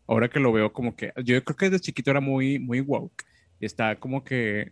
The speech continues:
ya, ya veía esas cosas raras que voy a, <laughs> voy a contar hoy.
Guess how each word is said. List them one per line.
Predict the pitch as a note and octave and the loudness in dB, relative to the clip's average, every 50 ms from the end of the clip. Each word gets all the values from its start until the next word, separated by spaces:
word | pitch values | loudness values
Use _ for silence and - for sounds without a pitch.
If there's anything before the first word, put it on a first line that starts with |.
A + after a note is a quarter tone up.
| _ - | _ -14
ya, | A#3 D3 A2 A2+ G#2+ | -12 -2 0 0 0
ya | G#2+ G#2+ A2 A2 | 2 2 2 4
veía | A2 B2 C3 B2 | 6 6 6 4
esas | A#2+ A2+ C3+ C3 - | 4 2 -2 -8 -4
cosas | - B2+ A2+ - C3 B2+ B2+ B2 - - _ - - F#3 E3+ B2+ - | -2 -2 -2 0 0 0 0 -2 -4 -10 _ -16 -10 -10 -8 -6 -2
raras | B2+ B2 B2 A#2+ A#2+ A#2+ B2+ C3 B2+ | 0 2 4 4 4 4 4 2 2
que | - C3 | 0 0
voy | B2 B2+ B2+ B2+ C3 - - | 2 4 4 4 2 0 0
a, | - D#3+ | 0 0
<laughs> | E3+ - - E3+ D3+ D3+ - - | 0 0 0 -2 -2 -2 -2 0
voy | D#3 C#3 C#3+ | 0 0 0
a | C#3+ | -2
contar | - - D#3+ D3 C#3+ - C3 C3 C3 | -4 -4 -4 -4 -2 -2 -2 0 0
hoy. | C3 C3+ D#3 A#3 | 0 0 -2 -4